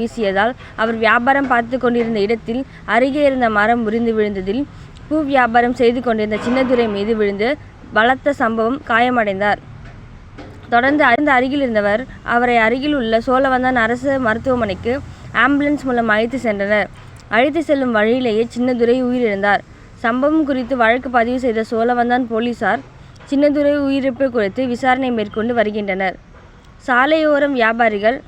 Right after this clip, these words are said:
பலமுறை பேரூராட்சி தலைவர் ஜெயராமனிடம் மரம் முறிந்து விழுந்த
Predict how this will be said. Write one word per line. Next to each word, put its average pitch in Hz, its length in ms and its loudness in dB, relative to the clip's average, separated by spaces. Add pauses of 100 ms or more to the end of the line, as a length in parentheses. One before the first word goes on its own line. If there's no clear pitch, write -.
பலமுறை 269 520 0
பேரூராட்சி 254 540 0
தலைவர் 214 420 0
ஜெயராமனிடம் 226 680 0 (260)
மரம் 277 320 2
முறிந்து 277 380 0
விழுந்த 247 240 2